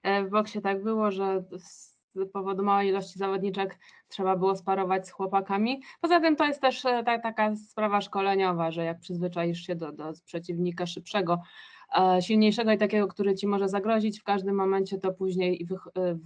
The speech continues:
w, w ringu z dziewczynami wydaje się to łatwiejsze. E, no i teraz w M M A jest bardzo podobnie. U mnie akurat w klubie, w, e, Akademii Walki, e, są tam może czasami na treningach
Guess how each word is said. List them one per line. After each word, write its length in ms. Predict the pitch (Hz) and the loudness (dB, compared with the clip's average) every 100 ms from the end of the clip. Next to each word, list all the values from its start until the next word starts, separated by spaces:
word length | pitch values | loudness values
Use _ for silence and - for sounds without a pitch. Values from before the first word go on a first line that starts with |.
| 170 | -8
w, 380 | 170 175 175 170 | -2 0 0 0
w 40 | 175 | -2
ringu 420 | 185 170 180 175 - | -2 0 -2 -4 -10
z 100 | 175 | -8
dziewczynami 600 | 185 180 185 185 175 180 - - _ _ _ 190 | -6 -4 -4 -2 0 -2 -6 -20 _ _ _ -4
wydaje 320 | 180 - 175 | 0 0 0
się 160 | 175 | -2
to 140 | 175 180 | -4 0
łatwiejsze. 680 | 175 175 - 170 175 233 262 - - - | 0 -2 -2 -2 0 0 0 -6 -10 0
E, 420 | 190 196 196 202 | 4 4 4 4
no 140 | 247 | 2
i 80 | 254 | 2
teraz 300 | 254 240 220 | 2 2 2
w 40 | |
M 120 | 226 220 | 4 4
M 160 | 214 | 4
A 60 | 202 | 2
jest 160 | 190 | 2
bardzo 280 | 175 185 185 | 0 2 0
podobnie. 500 | 185 175 156 160 175 | 0 0 0 0 -2
U 60 | 185 | 0
mnie 160 | 180 | 0
akurat 380 | 180 175 180 175 | -2 -2 -2 -2
w 100 | - | -6
klubie, 340 | - 180 170 175 | -4 -2 -2 -4
w, 220 | - 170 | -8 -4
e, 320 | 170 170 170 | -2 0 0
Akademii 600 | - 180 180 175 175 180 | -2 -2 -2 0 0 0
Walki, 560 | 170 180 180 - 180 175 _ _ _ - | 0 -2 -2 -4 -4 -6 _ _ _ -6
e, 300 | 175 175 175 | -2 0 0
są 300 | 175 175 175 | -2 0 0
tam 300 | 170 165 170 _ _ _ | -2 -4 -10 _ _ _
może 580 | - 190 190 190 185 180 | -4 2 4 4 4 0
czasami 360 | 175 170 180 | -2 -2 0
na 140 | 175 175 | 0 -2
treningach 560 | 180 180 175 170 160 | -2 0 2 0 -4